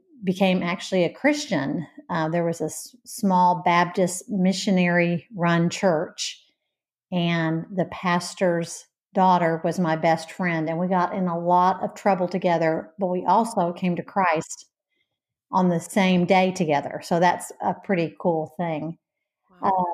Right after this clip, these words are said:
Speaker 1: Um, and it was really a dramatic experience for me. Even as a twelve-year-old, I had a very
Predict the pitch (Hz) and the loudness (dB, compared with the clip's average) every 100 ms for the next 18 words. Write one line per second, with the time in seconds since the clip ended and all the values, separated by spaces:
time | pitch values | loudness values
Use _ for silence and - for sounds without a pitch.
0 | 170 208 - 208 226 254 254 240 196 220 | -6 -10 0 2 4 2 2 0 2 2
1 | 226 208 185 175 - - _ 190 170 190 | 4 2 2 0 -4 -12 _ -4 0 0
2 | 180 175 175 180 175 180 - _ _ 190 | 2 0 0 0 -2 -4 -20 _ _ -10
3 | - - 202 180 175 - - 180 165 165 | -8 -6 0 2 2 -2 -6 -4 -2 -2
4 | 185 190 196 170 180 170 - 190 180 180 | -2 0 2 0 -2 -4 -2 2 4 2
5 | 175 165 165 160 160 170 180 180 180 180 | 0 2 2 2 0 -2 0 -2 -2 -2
6 | 175 170 175 - _ _ _ _ _ _ | 0 -2 -4 -12 _ _ _ _ _ _
7 | _ _ 214 185 170 175 202 208 202 202 | _ _ 0 0 0 0 2 2 4 2
8 | 190 | 0